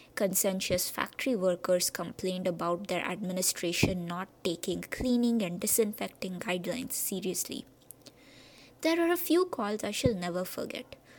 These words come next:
A father who had to send his daughter for a custody hearing to another state called to ask if it was all right for her to travel there,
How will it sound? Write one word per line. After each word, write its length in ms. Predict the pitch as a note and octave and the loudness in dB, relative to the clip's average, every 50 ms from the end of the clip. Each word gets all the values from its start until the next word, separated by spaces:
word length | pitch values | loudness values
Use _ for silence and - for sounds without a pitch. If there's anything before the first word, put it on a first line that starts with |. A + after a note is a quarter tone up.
| - - - - - - - - - - | -20 -20 -20 -20 -20 -20 -20 -20 -14 -6
A 120 | - B3+ B3 | -4 -4 -4
father 480 | - - A#3+ A3+ A3+ A#3+ A#3 D4 D4+ | -2 0 4 4 4 4 4 4 4
who 220 | D#4 D4 C#4 A#3+ A3+ | 4 4 2 2 0
had 200 | F3+ F#3 F#3+ - | -2 -6 -6 -4
to 80 | - | -4
send 300 | - - - G#3 G#3 A3+ | -4 -2 0 0 0 2
his 160 | C4+ C#4 B3+ | 2 2 2
daughter 440 | F#3 F#3 E3+ F3 - - G3 F#3 G3 | 2 2 2 0 0 0 0 0 0
for 220 | G#3+ - - G3+ F#3+ | 0 -4 -4 -2 0
a 160 | F#3+ F3+ F3 - - - | 0 0 -2 -6 -6 -4
custody 520 | - A3+ A#3 A#3 - - C4+ A#3+ C4 C4 | -2 0 2 2 2 2 2 2 2 2
hearing 520 | A#3+ - - G#3 G3 F#3 F3 F3+ D#3 - - - | 2 2 0 2 2 2 0 -2 -4 -6 -6 -4
to 140 | G#3 G3 F#3 | -2 -2 -2
another 360 | F3+ F3 F3 F3 F3+ G#3 A3+ | -2 -2 -4 -2 -2 0 0
state 460 | - - - - - - F3+ - - - - - - - - - - | 0 0 0 -2 -4 -6 -6 -8 -12 -14 -14 -18 -18 -20 -20 -10 -10
called 380 | - - B3 A#3 B3+ C#4 C#4 - - - | -4 0 2 4 4 4 2 2 -2 -2
to 180 | - A3+ - - | -2 -2 0 0
ask 400 | - E3+ E3 - - - - - - - - | -2 0 0 -2 -2 -4 -4 -8 -12 -10 -10
if 160 | - G3+ - | -8 -4 -4
it 140 | G3+ F#3 - | -4 -2 0
was 160 | F#3 F#3+ F3+ | 0 0 2
all 220 | F3 F3+ F#3 F3+ E3+ | 2 0 0 0 0
right 240 | F3 F3 E3+ F3 F3+ | 0 0 0 -2 -2
for 200 | - - G#3+ G#3 | -2 -2 -2 0
her 120 | F#3 F3 E3+ | 0 -2 -4
to 100 | - - | -6 -6
travel 420 | F3+ - - F#3 F3+ F#3+ G#3+ A#3 G3 | -8 -4 -2 0 0 2 4 2 2
there, 260 | F3 - C3 - - | 2 -2 -6 -6 -6